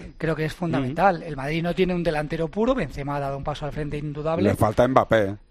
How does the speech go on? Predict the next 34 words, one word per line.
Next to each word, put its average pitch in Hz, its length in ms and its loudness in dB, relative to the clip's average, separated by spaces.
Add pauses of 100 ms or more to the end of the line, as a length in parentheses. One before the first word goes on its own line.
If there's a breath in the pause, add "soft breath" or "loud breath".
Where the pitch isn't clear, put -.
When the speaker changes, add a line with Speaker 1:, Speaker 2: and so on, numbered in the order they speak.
Speaker 1:
Pero 185 220 4
si, 180 260 0
em-, 175 200 0
si - 160 -2
Benzema 180 380 2
Speaker 2:
<laughs> - 20 -4
Speaker 1:
se 233 120 0
lesiona, 233 420 4
o 143 100 -8
sea, 175 140 2
aparte 233 300 10
de 240 100 6
que 208 100 4
yo 202 100 6
creo 202 100 6
que 196 60 4
Benzema 185 380 4
jugaría 180 280 4
mejor 175 200 -2
con 156 120 -2
un 156 80 0
nueve, 143 200 -2
pero 147 160 -4
si 175 200 -2
Benzema 160 400 -2
se 240 120 -4
lesiona, 180 340 -2
que 160 80 -6
es 147 60 -4
algo 160 200 -2
que 156 120 -4
no 160 120 -2
ha 160 60 -2
pasado, 175 460 -4